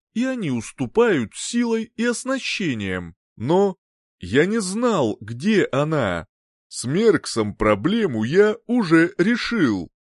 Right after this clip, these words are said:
Займитесь ей, у меня ещё много дел". "Эйгон, не уходи!"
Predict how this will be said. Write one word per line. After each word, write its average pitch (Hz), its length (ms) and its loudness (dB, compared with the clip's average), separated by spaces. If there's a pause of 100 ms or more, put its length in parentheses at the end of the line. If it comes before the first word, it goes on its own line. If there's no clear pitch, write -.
(120)
Займитесь 185 840 0
ей, 123 460 -2 (100)
у 120 100 -2
меня 156 360 0
ещё 226 500 -2
много 139 500 2
дел". 151 640 0 (440)
"Эйгон, 190 720 -2 (240)
не 247 120 -6
уходи!" 285 840 -2